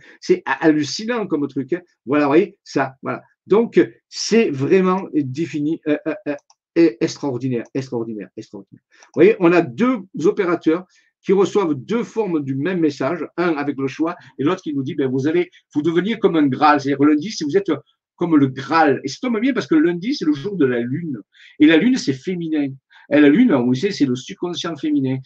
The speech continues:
c'est l'état passif. Eh bien, le Graal, c'est féminin. Donc, en réalité, faut, faut, faut être, c'est bien connecté. La Lune, lundi, conjonction Jupiter-Saturne, les deux planètes les plus puissantes du, euh, les plus grosses de notre système solaire.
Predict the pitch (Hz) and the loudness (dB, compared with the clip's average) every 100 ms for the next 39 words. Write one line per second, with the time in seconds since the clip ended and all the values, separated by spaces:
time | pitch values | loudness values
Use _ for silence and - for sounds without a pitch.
0 | _ - 139 135 151 143 135 - - 127 | _ -2 0 0 -2 -2 -2 -6 -2 4
1 | 147 131 131 135 254 226 - 131 135 123 | 6 6 2 0 2 2 -2 -6 -4 -4
2 | 120 110 _ _ 156 156 147 139 - 170 | -8 -12 _ _ -2 4 4 4 0 -2
3 | 143 147 - 135 190 - _ _ - 131 | -2 -4 -8 -8 -8 -10 _ _ -14 -8
4 | 196 226 135 190 180 139 - 175 131 135 | -6 -6 -2 0 0 -4 0 2 4 2
5 | 135 143 233 247 302 _ _ - 131 143 | 2 2 0 -2 -6 _ _ -4 2 4
6 | 160 151 131 170 233 254 _ _ _ - | 4 2 -4 -4 -6 -8 _ _ _ 2
7 | 202 165 185 151 190 180 139 185 180 139 | 2 2 -2 -2 0 0 -2 -6 -10 -8
8 | 165 - 147 - 170 214 135 131 135 147 | -8 -6 -8 -8 -10 -4 -2 0 0 0
9 | 147 151 147 135 - - 113 - 131 160 | 0 0 -2 -6 -8 -14 -12 -10 -10 -8
10 | 156 165 151 131 123 _ _ - 104 131 | -4 0 0 -2 -8 _ _ -20 -8 0
11 | 147 139 127 123 113 _ - - 139 127 | 6 6 4 0 -4 _ -10 -6 -6 -8
12 | 110 131 165 139 135 131 135 131 123 117 | -6 -2 -2 -2 -2 0 -2 -4 -12 -8
13 | - 127 123 131 156 233 | -4 -2 0 0 2 0